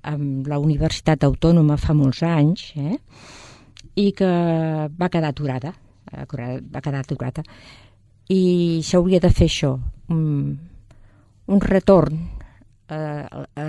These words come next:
redescobrir el que feien els nostres avantpassats de fa dos mil quatre-cents anys, que és, que és anar molt lluny. I això ho tenim nosaltres, ho tenim a sota terra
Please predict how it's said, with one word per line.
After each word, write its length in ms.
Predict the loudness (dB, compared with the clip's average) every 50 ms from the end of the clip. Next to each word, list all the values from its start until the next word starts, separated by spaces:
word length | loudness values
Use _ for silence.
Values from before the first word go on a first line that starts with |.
| -6
redescobrir 760 | -6 -4 -4 -2 -4 -2 2 4 6 6 6 4 2 0 -4 -8 _ _ _ _ _ _ _ _ _ _ _ -12 -8
el 140 | -8 -8 -8 -6
que 460 | -4 -4 -2 -2 -2 -4 -4 -6 -2
feien 360 | 0 2 2 2 2 0 -2 -4
els 120 | -6 -8 -8
nostres 320 | -10 -8 -10 -12 -10 -8
avantpassats 880 | -6 -6 -4 -2 -2 -2 -2 -2 -4 -4 -4 -6 -8 -8 -8 -8 -10 -10 -12 -14 -20 _ _ _ _ _ _ -10
de 200 | -8 -6 -4 -4 -4 -4 -4 -4 -4 -4 -6 -8 -10
fa 240 | -10 -8 -4 -4 -2 -2
dos 180 | -2 -4 -2
mil 540 | -2 -2 0 0 -2 -2 -4 -4 -6 -6 -8 -8
quatre-cents 560 | -8 -8 -6 -6 -6 -4 -2 -2 -2 -2 -2 -2
anys, 340 | -2 -2 -2 -4 -6 -10 -16 -20 -20 -20 -20 -20 _
que 80 | -10 -8
és, 200 | -6 -6 -8 -8 -8
que 160 | -6 -6 -6
és 80 | -4
anar 160 | -4 -4 -2 -2
molt 240 | -2 -2 -2 0
lluny. 300 | 4 4 4 4 4 2 -2 -8 -20 -20 -20 _ -20 -20 -20 -20 -20 -20 -20 -20 -20 -20 _ _
I 140 | -2 0 2 2
això 240 | 2 2 2 2
ho 140 | 2 2 4
tenim 320 | 4 6 8 8 8 8 6
nosaltres, 640 | 4 2 -2 -6 -10 -12 -14 -14 -14 -14 -14 -14 -16 _ _ -10
ho 80 | -4 -2
tenim 300 | 0 0 2 0 0 -2 _ -2
a 80 | 0
sota 240 | 2 2 0 0 -2
terra 460 | -2 -2 -2 -4 -4 -6 -10 -14 -16